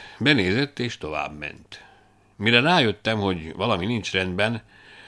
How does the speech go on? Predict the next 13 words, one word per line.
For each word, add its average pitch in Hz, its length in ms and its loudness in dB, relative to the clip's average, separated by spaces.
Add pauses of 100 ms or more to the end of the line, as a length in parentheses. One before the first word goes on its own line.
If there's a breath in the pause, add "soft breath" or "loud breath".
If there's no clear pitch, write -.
(180 loud breath)
már 123 300 2
a 113 360 -2
hatodik 82 880 0
krémesnél 80 800 -2
tartottam. 76 920 -10 (2000 soft breath)
Kifizettem 139 600 4
a 95 60 4
süteményeket, 120 880 4
és 117 220 0
elindultam 90 600 0
a 85 60 -2
vendéglő 80 600 -4
felé. 73 500 -6